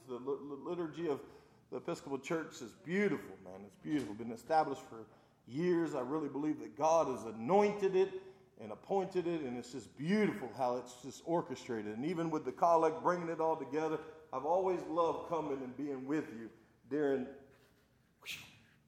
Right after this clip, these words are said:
during my time here. In Leviticus, the author of Leviticus, talking about Levitical teachings, priestly teachings, holy p-, teachings, teachings for the priesthood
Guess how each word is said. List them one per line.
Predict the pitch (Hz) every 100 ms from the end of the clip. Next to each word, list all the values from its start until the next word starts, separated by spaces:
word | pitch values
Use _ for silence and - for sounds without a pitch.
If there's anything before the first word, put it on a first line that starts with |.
| _ _ _ -
during | 139 156 135 - - - - - _ _ _ _ - - -
my | 127 139
time | 135 165 147 127 139
here. | 101 90 - - - - _ _ _ _ - - _ - - _
In | 196 208
Leviticus, | 208 170 135 175 359 262 185 - 139 156 - - - - _ -
the | 156
author | 214 254 247 214 180
of |
Leviticus, | 185 175 262 208 - 180 -
talking | 214 208 208
about | 190 180 175
Levitical | 156 233 214 185
teachings, | 175 - 277 240 151 151 175 - - _ _ - -
priestly | 240 285 - 190 175 -
teachings, | 180 170 196 -
holy | - 269 294 233
p-, | 185 - 165
teachings, | - 190 156 - 165 196 - - _ -
teachings | 262 240 233 196
for | 214
the | 196
priesthood | 170 - 262 233 190 233 233